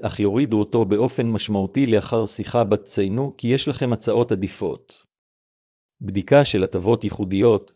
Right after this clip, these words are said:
שלב זה צריך להיעשות פעמים, בשלב השוואת המחירים וגם כאשר פונים טלפונית לחברות הביטוח השונות.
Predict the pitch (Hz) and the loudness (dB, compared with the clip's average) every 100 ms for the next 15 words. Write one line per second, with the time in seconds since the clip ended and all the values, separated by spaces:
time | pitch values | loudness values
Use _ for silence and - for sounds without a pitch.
0 | _ - 101 120 104 110 - 113 139 120 | _ -2 2 2 0 -4 -2 -4 -2 2
1 | 101 95 - 143 - 101 90 98 95 101 | 4 4 2 0 0 0 0 -4 -6 -10
2 | _ _ _ 101 95 117 139 123 - 101 | _ _ _ -8 -4 2 2 2 -2 0
3 | 113 139 110 98 107 107 127 98 95 104 | 0 2 0 0 -2 -2 -2 -4 -8 -6
4 | 104 135 143 113 - 135 120 110 113 135 | 0 0 2 0 2 0 0 0 0 -2
5 | 123 120 101 - 131 131 123 117 - 95 | 0 0 0 0 0 -2 -2 -4 -2 0
6 | 104 139 110 95 - 127 120 107 - 92 | 2 2 0 -2 0 0 0 -6 -4 -4
7 | 82 60 _ - | -4 -12 _ -20